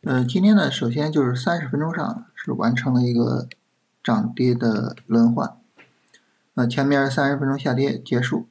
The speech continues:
然后展开新的三十分钟的上涨。呃，在这个过程中呢，那么我们要去做两件事情啊，或者说此时此刻对于我们来说比较重要的有两件事情。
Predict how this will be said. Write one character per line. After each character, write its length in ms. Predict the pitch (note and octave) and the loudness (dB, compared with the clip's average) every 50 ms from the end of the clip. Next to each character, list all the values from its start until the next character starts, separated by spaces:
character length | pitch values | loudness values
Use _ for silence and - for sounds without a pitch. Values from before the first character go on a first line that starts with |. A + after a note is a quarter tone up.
| _ _ | _ _
然 100 | - C3 B2 | -6 -4 -2
后 100 | B2 A#2+ | -2 -2
展 180 | A#2+ A#2+ A#2 A#2+ | -2 -2 -2 -2
开 160 | B2 C3+ C3 | -2 -4 -4
新 240 | B2 - - C#3+ C#3 | -4 -2 -2 0 0
的 220 | B2+ A#2 - - - _ _ | 0 0 -2 -4 -10 _ _
三 300 | _ - - B2+ B2+ C3 | _ -4 -2 0 0 0
十 240 | - - - A#2 A#2+ | 0 -2 -2 -2 -2
分 280 | A#2+ - B2 A#2 A#2+ A#2+ | -2 0 2 2 2 2
钟 240 | A#2 - - B2 | 0 -2 -2 -2
的 200 | A#2+ B2+ B2 - - _ _ - | -2 -2 -4 -6 -10 _ _ -10
上 260 | - - C3 C3 C3 | -6 -4 -2 -2 -4
涨。 140 | - - - _ _ _ _ _ _ _ _ _ _ _ _ - _ _ _ _ _ _ _ _ _ _ _ _ _ - | -6 -10 -16 _ _ _ _ _ _ _ _ _ _ _ _ -20 _ _ _ _ _ _ _ _ _ _ _ _ _ -2
呃， 320 | - D#3 D#3 D#3 D3+ D3+ | 0 2 4 6 6 4
在 160 | D3+ - G#3 | 4 4 4
这 80 | G3 A3 | 6 6
个 100 | A3 F#3+ | 6 6
过 140 | - F3 D3+ | 6 4 4
程 180 | C#3 C#3 C3 | 4 4 2
中 160 | A#2+ B2+ C3+ C3+ | 4 4 4 4
呢， 400 | C3 A#2+ A2+ G#2+ A2 - - - - _ _ _ _ _ _ _ | 4 4 4 4 2 -2 -4 -8 -16 _ _ _ _ _ _ _
那 100 | - B2+ | -2 0
么 260 | B2+ C3 B2+ B2+ B2 A#2 | 2 4 4 4 4 4
我 60 | G#2+ | 6
们 120 | G#2+ A2+ | 6 4
要 120 | A#2+ C3 C3 | 4 2 2
去 160 | B2 - C3 | 0 -2 -2
做 180 | B2+ C#3 C3+ | 0 0 0
两 180 | B2 A#2+ A#2 - | 2 2 0 0
件 200 | - A#2+ B2 A#2 | 0 0 0 2
事 180 | A#2 - B2 A#2 | 0 0 -2 -2
情 240 | - - A3+ A#3 - - | -4 -4 -8 -8 -10 -14
啊， 260 | - C#3 C3+ C3 - - - | -12 -10 -10 -10 -10 -8 -2
或 140 | - C3+ B2+ | 0 0 0
者 60 | B2 | 2
说 360 | B2+ D3 D3 D3 C#3+ - - - - - | 2 2 4 4 2 0 -2 -8 -10 -8
此 180 | - - C#3+ | -4 -2 0
时 120 | B2 C3 E3 | 2 2 0
此 160 | - - C3 | 0 0 0
刻 160 | B2+ D3+ C3+ | 0 0 0
对 120 | B2+ C#3+ C#3+ | 2 2 4
于 40 | |
我 100 | C#3+ C3+ | 4 4
们 80 | A#2 A2 | 4 4
来 140 | G#2+ - C3 | 2 0 -2
说 200 | B2+ - B2+ A#2+ | -2 -2 -2 -2
比 160 | B2 - B2 | -2 -2 -2
较 220 | A#2+ B2+ A2 A#2+ - - | 0 0 0 -2 -4 -4
重 220 | - G3+ F3+ C#3 C3 | 0 0 2 2 2
要 160 | B2+ A#2 A2+ | 2 2 2
的 160 | G#2 G#2 - - _ _ _ _ _ _ _ _ _ _ _ _ _ _ - | 0 -2 -8 -12 _ _ _ _ _ _ _ _ _ _ _ _ _ _ -2
有 100 | A#2+ A#2+ | 0 2
两 160 | B2 A2 G#2+ | 2 2 2
件 160 | G2+ G#2 A#2+ | 2 0 -2
事 180 | A#2+ - - C3 | -2 -4 -4 -4
情。 160 | B2 - - | -6 -6 -10